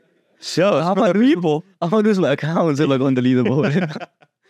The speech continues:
Speaker 2: <laughs> These
Speaker 1: Yeah.
Speaker 2: people make, they're gambling so hard.
Speaker 1: Yeah.
Speaker 2: Hundred percent
Speaker 1: There's been some
Speaker 2: gain.
Speaker 1: people on there with some huge gains that just disappear. Like, one seventy K up next day.
Speaker 2: Yeah, most of them disappear.
Speaker 1: Yeah.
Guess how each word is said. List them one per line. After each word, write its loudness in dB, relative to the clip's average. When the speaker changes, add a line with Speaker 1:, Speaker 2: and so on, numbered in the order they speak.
Speaker 2:
<laughs> -20
These 0
Speaker 1:
Yeah. -2
Speaker 2:
people 2
make, 0
they're 0
gambling 0
so -2
hard. -2
Speaker 1:
Yeah. -2
Speaker 2:
Hundred -2
percent 0
Speaker 1:
There's 0
been 0
some 0
Speaker 2:
gain. -8
Speaker 1:
people 0
on 0
there 0
with -2
some -2
huge -2
gains 0
that 0
just -4
disappear. -2
Like, -2
one 0
seventy 0
K -2
up -2
next -4
day. -2
Speaker 2:
Yeah, -2
most 0
of 0
them 0
disappear. -2
Speaker 1:
Yeah. -2